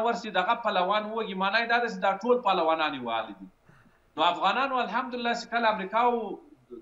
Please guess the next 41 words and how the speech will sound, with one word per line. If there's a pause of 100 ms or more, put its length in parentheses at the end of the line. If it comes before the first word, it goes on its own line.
(240)
ناټو
ته
شکست
ورکړو،
معنی
یې
دا
ده
چې
دا (160)
یو (180)
قطب
چې
په
دنیا
کې
موجود
و، (500)
دغه
ته
افغانان
الحمدلله
د
الهي
نصرت
سره، (460)
د
خدای (140)
پاک
له
کومک
و
توفیق
سره
او
د
افغانانو
د
قربانیو
سره (640)
دوی